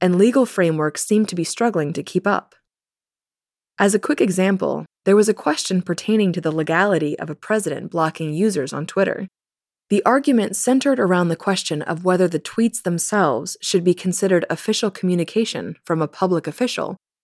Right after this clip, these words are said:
delivered in a public forum, and therefore legally required to be available to all citizens. But by the time that question was being tackled in courtrooms, the accelerating game of legal whack-a-mole was falling way behind.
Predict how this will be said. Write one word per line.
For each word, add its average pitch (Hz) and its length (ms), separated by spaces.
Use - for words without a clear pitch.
delivered 190 520
in 165 120
a 156 80
public 170 400
forum, 208 580
and 185 160
therefore 202 400
legally 208 460
required 185 680
to 170 100
be 156 140
available 156 520
to - 140
all 147 180
citizens. - 680
But 196 300
by 190 160
the 196 100
time 294 320
that 254 200
question 196 400
was 165 160
being 160 240
tackled 180 440
in 147 140
courtrooms, 147 640
the 190 140
accelerating 226 600
game 180 340
of 151 120
legal 170 380
whack-a-mole 156 640
was 165 160
falling 180 400
way 170 200
behind. 190 580